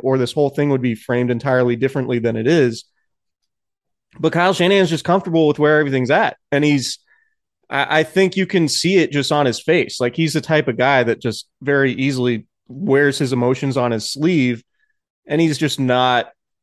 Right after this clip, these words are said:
overly stressed about going into the season with the first year starting quarterback. And I think, yeah, the reps are important, but it's also, it, it speaks to all the work that Trey Lance has done on the practice field,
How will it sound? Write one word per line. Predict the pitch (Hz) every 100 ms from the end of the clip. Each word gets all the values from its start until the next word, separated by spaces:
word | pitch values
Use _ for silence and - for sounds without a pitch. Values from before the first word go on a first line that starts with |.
| _ _ _ -
overly | 139 135 131 123
stressed | - 135 131 -
about | 117 120 113
going | 123 123
into | 117
the | 113
season | - 139 127 127
with | 117
the | 120
first | 131 123 -
year | 123
starting | - 120 113
quarterback. | - - 160 123 123 - _ _ _ _ _ _ _ -
And | 156
I | 151
think, | 147 170 175 156 - - - _ -
yeah, | 156 170 175
the | 151
reps | 147 160 -
are | 151
important, | 131 117 139 151 185 208 -
but | 131 151 135
it's | 139 -
also, | 160 165 170 156
it, | - 147
it | 147 139
speaks | - 160 160
to | -
all | 147
the | 135
work | 123 135 135
that | 135
Trey | - 139
Lance | 127 127 127
has | 123 -
done | 123 123 120 120 - _ _ _ _ _ _ -
on | 135
the | 147
practice | 143 143 139 131
field, | - 131 131 127 120 107